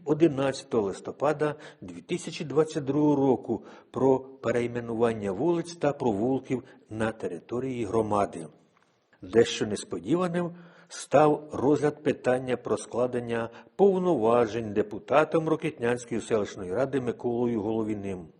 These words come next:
Своє рішення депутат пояснив тим, що тепер зосередив свої зусилля на волонтерській діяльності. Депутати задовольнили прохання Миколи Головіна та подякували йому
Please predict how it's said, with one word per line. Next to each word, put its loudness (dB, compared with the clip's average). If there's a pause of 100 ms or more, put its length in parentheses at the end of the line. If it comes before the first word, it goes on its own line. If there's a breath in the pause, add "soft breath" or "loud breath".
(180)
Своє -4
рішення -2
депутат 2
пояснив 0
тим, -2 (200 loud breath)
що -4
тепер 0
зосередив -2
свої -6
зусилля -4 (360 loud breath)
на -2
волонтерській -4 (120)
діяльності. -10 (560 soft breath)
Депутати 2 (180 loud breath)
задовольнили 2
прохання 0
Миколи -4
Головіна -6 (260 loud breath)
та 2
подякували 2
йому -6